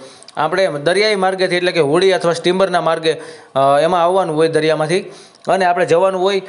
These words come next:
બેટ દ્વારકા. બેટ દ્વારકાની exactly બાજુમાં જ્યાં ચાલીસ રૂપિયા ticket છે, જ્યાં સોનાની નગરી બનાવવામાં આવી છે મિત્રો. જી હા, તમને એવું લાગશે, અજીબ ગરીબ લાગશે કે આવું થોડું હોય. જી હા મિત્રો, બસો એક ટકાની guarantee છે કે આ છે, બન્યું છે.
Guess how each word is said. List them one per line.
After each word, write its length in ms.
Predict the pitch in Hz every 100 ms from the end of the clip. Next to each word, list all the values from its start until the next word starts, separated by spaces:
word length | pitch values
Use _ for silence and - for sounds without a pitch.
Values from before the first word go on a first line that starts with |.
| - -
બેટ 300 | 135 175 185
દ્વારકા. 320 | 160 151 143
બેટ 240 | 139 190 208
દ્વારકાની 500 | 220 214 214 202 196
exactly 400 | 185 175 214 208
બાજુમાં 380 | 185 185 185 175
જ્યાં 140 | 175
ચાલીસ 320 | 165 180 185
રૂપિયા 240 | 180 180 165
ticket 300 | 170 175 175
છે, 140 | 170
જ્યાં 300 | 147 170 131
સોનાની 440 | - 165 196 185
નગરી 300 | 156 156 208
બનાવવામાં 420 | 185 170 151 143 139
આવી 120 | 135
છે 120 | 127
મિત્રો. 300 | 127 147 160
જી 200 | 135 180
હા, 320 | 170 170 123 - - - -
તમને 180 | 156 180
એવું 160 | 180
લાગશે, 320 | 160 175 175
અજીબ 280 | 160 151 160
ગરીબ 240 | 160 170 151
લાગશે 260 | 147 160
કે 60 | 135
આવું 200 | 139 170
થોડું 240 | 170 202
હોય. 160 | 180 165 - - -
જી 120 | 135
હા 120 | 170 180
મિત્રો, 260 | 185 208
બસો 480 | 175 170 185 175 -
એક 240 | - 190 -
ટકાની 320 | 180 170 156
guarantee 360 | 147 147 139 131
છે 140 | 143
કે 80 | 131
આ 140 | 143
છે, 240 | 135 - 170
બન્યું 420 | 143 170 175 139
છે. 160 | 127